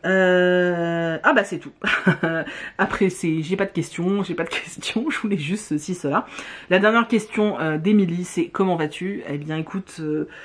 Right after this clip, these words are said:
je suis, euh, clairement sur les rotules, mais mis à part ça, euh, mis à part ça, ça va. Euh, voilà, c'est juste que je suis fatiguée, quand je suis fatiguée je suis très sensible, mais sinon ça va, <laughs> ça va.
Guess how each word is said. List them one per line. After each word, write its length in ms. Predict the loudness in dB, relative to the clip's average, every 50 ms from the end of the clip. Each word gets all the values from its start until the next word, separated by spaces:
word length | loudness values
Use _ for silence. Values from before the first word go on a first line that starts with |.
| -18 -20 -20 -20 -20 -20 -14 -10
je 180 | -8 -4 -2 -2
suis, 540 | -2 -2 -4 -10 -8 -6 -4 -2 -2 -2 -2 -2
euh, 140 | -2 -2 -2
clairement 500 | -2 -2 -2 0 2 2 2 0 -2 -4 -8
sur 280 | -12 -14 -8 -4 -2 -2
les 100 | -2 0
rotules, 520 | -2 -2 -4 -2 0 0 2 2 2 0 -2
mais 200 | -4 -4 -2 0
mis 220 | 0 0 0 -2 -4
à 20 |
part 160 | -8 -10 -6
ça, 380 | -2 0 2 2 0 -2 -4 -12 -14 -12
euh, 240 | -10 -10 -10 -10 -12 -12 -12 -10
mis 200 | -8 -8 -8 -8
à 40 | -8
part 160 | -10 -12 -12
ça, 140 | -12 -12 -12
ça 220 | -10 -10 -8 -6
va. 220 | -6 -6 -6 -8 -10 -16 -20 -20 -20 -18 -18 -20 -20 -20 -12 -6 -4
Euh, 1000 | -2 -2 0 0 -2 -2 -2 -4 -4 -6 -6 -8 -8 -10 -10 -10 -10 -10 -10 -10 -8
voilà, 220 | -8 -8 -8 -8 -12 -14 -16 -14 -14
c'est 260 | -14 -8 -4 -2 -2
juste 280 | 0 0 -2 -2 -2 -4
que 140 | -2 -2
je 80 | -2 -4
suis 140 | -6 -8 -4
fatiguée, 420 | -4 -6 -6 -6 -8 -6 -6 -6
quand 120 | -6 -6 -6
je 60 | -6
suis 120 | -6 -6
fatiguée 320 | -6 -8 -8 -8 -8 -8 -6
je 60 | -6
suis 100 | -8 -10
très 140 | -10 -10 -10
sensible, 500 | -8 -8 -8 -8 -6 -6 -4 -4 -4 -6 -8 -12 -20 -20 -16 -6 -2 -2
mais 40 |
sinon 200 | -2 0 2 0
ça 120 | 0 0 0
va, 180 | -4 -4 -6 -8 _ _ -12 -8 -8
<laughs> 320 | -4 -2 -2 -2 -2 -4 -10
ça 180 | -6 -4 -2 0
va. 160 | 2 0 0